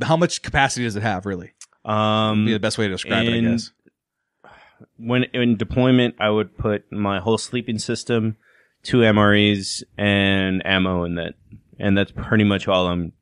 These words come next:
Speaker 2: I don't know what the rules are, like, as we go forward, but that's
Speaker 1: Right.
Speaker 2: pretty much what I'm expecting to take. What I need to sleep, what I need to eat, and what I need to defend myself.
Speaker 1: Okay.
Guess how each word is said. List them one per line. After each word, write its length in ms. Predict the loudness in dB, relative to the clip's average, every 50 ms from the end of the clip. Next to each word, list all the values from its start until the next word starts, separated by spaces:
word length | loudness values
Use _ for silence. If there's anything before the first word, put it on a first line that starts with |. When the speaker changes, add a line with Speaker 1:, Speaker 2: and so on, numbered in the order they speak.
| _ _ _ _ _ _ _ _ _ _ -20 -20 -20 -20 -6 0
Speaker 2:
I 120 | 2 2
don't 160 | 2 2 2 0
know 100 | -2 -2
what 80 | -4
the 80 | -4 -4
rules 240 | -4 -4 -2 2 4
are, 280 | 4 4 4 4 2 0
like, 220 | -2 -2 -2 -2
as 200 | -2 -2 -2 -2
we 100 | -2 -2
go 120 | -2 -2 -2
forward, 400 | 0 0 2 2 4 2 0 -2
but 120 | -4 -2
that's 120 | 0 2 2
Speaker 1:
Right. 140 | 2 2
Speaker 2:
pretty 180 | 0 0 0 0
much 160 | 0 0 0
what 80 | -2 0
I'm 120 | 0 0
expecting 360 | -2 -2 -2 -4 -2 -2 -4
to 60 | -2 -2
take. 200 | -2 -4 -4 -4
What 120 | -2 0
I 60 | 2 2
need 200 | 2 2 0 -2
to 80 | -8
sleep, 320 | -12 -8 -4 -4 -4 -4 -2
what 160 | -2 0 2
I 40 | 4
need 160 | 4 2 2 0
to 60 | -4
eat, 240 | -4 -6 -6 -4 -2
and 80 | -2
what 100 | 0 0
I 60 | 0
need 240 | 0 0 0 0 -2 -4
to 420 | -4 -4 -4 -4 -6 -8 -10 -14 -18 -16
defend 300 | -16 -12 -10 -8 -8 -8
myself. 380 | -8 -10 -8 -6 -6 -6 -6 -8 _ _ _ _
Speaker 1:
Okay. 240 | -2 -2 -2 -4 -6